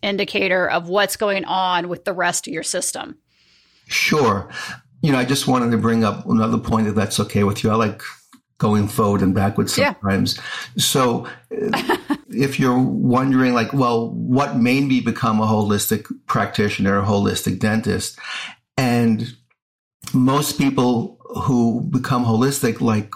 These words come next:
Speaker 2: the situation that happened to you, you and your husband, you were forced into it because he did something and you weren't getting the answers from the traditional mainstream doctors. And I,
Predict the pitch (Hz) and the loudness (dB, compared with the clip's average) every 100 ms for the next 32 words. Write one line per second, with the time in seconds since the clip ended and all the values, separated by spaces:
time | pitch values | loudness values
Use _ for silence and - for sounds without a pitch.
0 | - - - 113 101 101 - 107 127 117 | -14 -10 -2 2 4 2 0 -2 0 2
1 | 113 - 107 104 113 110 104 - 110 101 | 0 0 0 2 0 0 -2 0 0 2
2 | 107 - 110 107 110 101 98 135 151 - | 2 2 2 2 2 2 0 0 -2 -2
3 | 98 98 - - - - 131 127 120 - | -4 -4 -12 -18 -18 -2 2 2 0 0
4 | 139 135 139 - 135 151 - 104 104 - | 2 2 0 0 0 0 0 2 0 0
5 | 117 - 113 110 165 - 127 110 147 147 | -2 2 0 0 -4 -2 0 2 0 0
6 | 127 117 113 107 - - - 127 120 131 | -2 0 0 -2 -6 -16 -2 2 4 4
7 | 147 135 123 120 113 117 127 127 135 - | 2 0 2 2 2 2 0 0 0 0
8 | 104 104 - 120 107 104 104 98 - 101 | 0 0 -2 0 2 2 2 0 0 -2
9 | 101 113 - 107 101 98 101 - _ - | 0 0 0 2 2 0 -4 -12 _ 0
10 | 117 104 104 - 110 101 107 113 - - | 2 2 0 0 0 2 0 0 -4 -8
11 | 107 - - - - - - _ 123 113 | -8 -10 -12 -14 -12 -14 -18 _ 0 2
12 | 117 113 110 113 - _ _ - - | 4 4 2 -4 -12 _ _ -6 -6